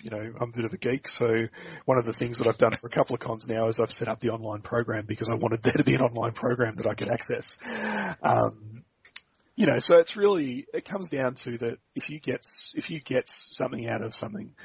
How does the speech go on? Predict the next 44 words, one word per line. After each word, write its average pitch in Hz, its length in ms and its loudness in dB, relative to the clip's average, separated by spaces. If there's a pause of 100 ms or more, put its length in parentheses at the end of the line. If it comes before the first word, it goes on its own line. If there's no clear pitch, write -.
(120)
then 120 140 -2
you 117 80 -8
should 117 200 0
be 113 60 -12
trying 110 200 -2
to 113 60 -6
put - 180 -12
back, - 320 0 (560)
because - 480 2 (240)
it's - 140 -4
not 156 140 6
really 127 300 6
fair 120 220 2
for 139 80 -10
the 127 80 -6
same 117 540 -4
group 117 220 -6
of - 80 -20
people 117 360 -4
to 113 80 -6
do 110 400 -4 (200)
everything 139 360 -2 (840)
and 120 100 0
to 190 60 -4
keep, 117 220 2 (580)
keep - 180 -2
doing 117 200 0
that. 165 160 0 (1080)
I 143 80 4
mean, 143 140 6
in - 60 6
terms 214 240 8
of 180 60 6
the, 120 240 4 (1160)
the 117 80 -6
benefits 139 540 2
for 135 60 -10
me 117 100 -6
as 113 120 -4
a 117 60 -6
writer, 120 380 4
I 113 100 -2
guess 113 220 -8
it's - 240 -14